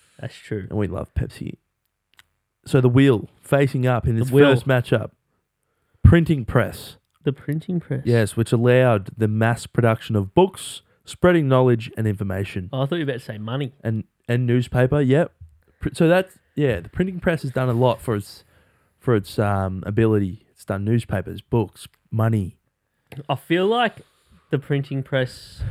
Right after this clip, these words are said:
Speaker 1: may have also ruined
Speaker 2: It's a good
Speaker 1: us.
Speaker 2: name too. What?
Speaker 1: Yes.
Speaker 2: The printing press.
Speaker 1: Because do we actually, m-, I, w-, I think I talked about this on a different episode where, oh no, I think I talked about the bank,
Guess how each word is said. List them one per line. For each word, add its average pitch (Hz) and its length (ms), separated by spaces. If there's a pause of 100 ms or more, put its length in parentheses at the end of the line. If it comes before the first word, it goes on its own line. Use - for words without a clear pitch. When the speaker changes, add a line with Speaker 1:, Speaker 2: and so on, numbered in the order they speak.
(140)
Speaker 1:
may 135 320
have 131 160
also 123 420
ruined 120 320
Speaker 2:
It's 135 100
a 147 40
good 240 120
Speaker 1:
us. - 20
Speaker 2:
name 120 260
too. 104 360
What? 381 400 (220)
Speaker 1:
Yes. 143 460
Speaker 2:
The 127 100
printing 233 320
press. - 420 (100)
Speaker 1:
Because 147 760 (1600)
do 151 240
we 170 180
actually, 156 540
m-, 139 220 (140)
I, 147 140
w-, 160 200
I 165 40
think 214 180
I 196 60
talked 170 260
about 151 160
this 139 160
on 135 100
a 123 60
different 123 360 (100)
episode 113 500
where, 123 460 (440)
oh 180 120
no, 175 120
I 175 120
think 247 160
I 285 80
talked 262 220
about 156 360
the 127 420 (100)
bank, 202 480